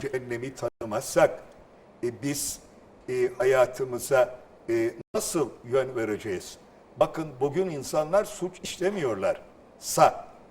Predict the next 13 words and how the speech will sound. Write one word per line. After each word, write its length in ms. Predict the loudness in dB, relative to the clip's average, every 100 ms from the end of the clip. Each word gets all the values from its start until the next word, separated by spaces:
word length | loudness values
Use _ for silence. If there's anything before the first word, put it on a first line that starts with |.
| -4 -2
yaşadığımız 720 | -2 0 -2 -2 -4 -2 -2 -2
toplumda 720 | -2 -2 -2 0 4 4 4 -14 -16 -4
insanların 800 | -4 -2 -2 0 2 2 0 -8 -2
bir 200 | 0 2
bölümü 300 | 0 -2 -4
suç 280 | -8 -10 -8
işliyor. 360 | -8 -4 -4 -6 -10 -20 -20 -20 _
Ama 280 | 0 2 0
bir 100 | -2 0
bölümü 320 | 0 2 0 -4
suç 300 | -10 -12 -8
işlemiyor. 560 | -6 -2 -2 -2 -4 -6 -20 -14 2
Neden? 420 | 2 4 0